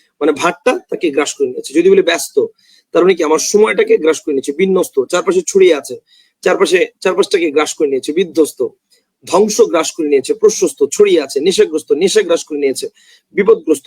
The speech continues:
বিপদ গ্রাস করে নিয়েছে। ক্ষতিগ্রস্ত, ক্ষতি গ্রাস করে নিয়েছে। অভ্যস্ত মানে অভ্যাস গ্রাস করে নিয়েছে, এরকম। তো গ্রাস অর্থে বসে দন্ত স ত, আর থাকা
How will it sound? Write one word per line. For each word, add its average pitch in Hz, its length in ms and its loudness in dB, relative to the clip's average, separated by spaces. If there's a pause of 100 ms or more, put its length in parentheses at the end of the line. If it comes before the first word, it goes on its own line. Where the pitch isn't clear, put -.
(160)
বিপদ 214 320 2
গ্রাস 156 240 -2
করে 151 140 -6
নিয়েছে। 269 280 0
ক্ষতিগ্রস্ত, 165 420 0 (180)
ক্ষতি 208 280 2
গ্রাস 170 200 0
করে 147 160 -10
নিয়েছে। 127 220 -2 (480)
অভ্যস্ত 202 480 2
মানে 156 200 2
অভ্যাস 214 280 2 (100)
গ্রাস 160 260 -2
করে 160 160 2
নিয়েছে, 139 240 2 (120)
এরকম। 180 340 0
তো - 40 -2 (100)
গ্রাস 226 300 2
অর্থে 277 220 0
বসে 254 220 0
দন্ত 214 120 4 (100)
স - 20 0 (160)
ত, 170 40 -4 (720)
আর 160 260 2 (2000)
থাকা 190 240 0